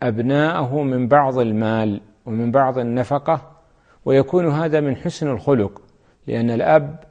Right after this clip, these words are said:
قد علم أن أبناءه سيستعملون هذا المال في ما يعود عليهم بالضرر أو في ما يعود بالضرر على الآخرين.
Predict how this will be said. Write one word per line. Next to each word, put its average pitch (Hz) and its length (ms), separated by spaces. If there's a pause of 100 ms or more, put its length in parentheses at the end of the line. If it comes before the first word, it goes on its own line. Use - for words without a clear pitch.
(100)
قد 117 180
علم 143 380
أن 127 300
أبناءه 127 720
سيستعملون 127 920
هذا 131 340
المال 143 520 (500)
في 160 640
ما 135 260
يعود 131 340
عليهم 123 500
بالضرر 143 680 (420)
أو 156 200
في 147 240
ما 127 160
يعود 123 340
بالضرر 117 1000
على 127 260
الآخرين. 104 680